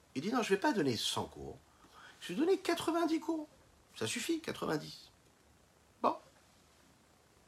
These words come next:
Au lieu de donner dix pour cent, il donne un, un peu moins. Vous savez ce qui s'est passé l'année qui est arrivée ? Eh bien, le champ n'a pas donné mille cours, mais il a donné neuf cents cours,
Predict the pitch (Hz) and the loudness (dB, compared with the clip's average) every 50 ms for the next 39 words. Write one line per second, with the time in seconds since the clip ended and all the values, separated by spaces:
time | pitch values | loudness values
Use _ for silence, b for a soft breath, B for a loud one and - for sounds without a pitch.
0 | - _ _ _ _ _ _ _ _ _ _ - - - 107 117 117 101 107 95 | -20 _ _ _ _ _ _ _ _ _ _ -20 -18 -8 -6 -4 -2 -2 0 0
1 | 90 85 73 69 71 80 95 90 - 87 87 - - - - - - - - - | 0 -2 -4 -6 -8 -10 -10 -10 -8 -8 -6 -4 -4 -4 -6 -6 -10 -12 -14 -14
2 | _ _ _ _ _ - _ _ _ - 208 202 277 294 294 294 294 294 294 302 | _ _ _ _ _ -20 _ _ _ -10 -6 -4 -4 -4 -4 -4 -4 -4 -6 -6
3 | 294 311 349 - - - - 294 - 285 254 190 127 - - - - - - - | -6 -8 -10 -12 -14 -4 -4 -2 2 2 2 2 2 0 -2 -4 -8 -20 -20 -20
4 | - _ _ - _ - - _ _ _ - - - - - - 160 170 - - | -20 _ _ -20 _ -20 -20 _ _ _ -20 -20 -20 -16 -6 -2 0 0 0 0
5 | 180 - 165 151 147 131 - 175 151 139 123 127 123 - - 117 101 104 110 110 | 0 0 2 4 4 4 4 4 4 4 4 2 0 2 2 2 4 4 2 0
6 | 131 190 - - - _ _ _ _ _ _ _ b b b b b - 107 120 | -2 -6 -8 -10 -16 _ _ _ _ _ _ _ b b b b b -2 0 2
7 | 117 120 117 - - - 139 117 101 - 113 101 98 95 87 85 98 107 117 120 | 2 2 0 0 0 0 0 0 2 2 2 2 0 0 -2 -2 -2 -2 -2 -2
8 | - - - 254 190 143 135 123 139 156 165 160 160 160 160 - - - - - | 0 0 2 2 2 2 2 0 0 0 0 -2 -2 -2 -2 -4 -6 -6 -6 -6
9 | - - | -8 -8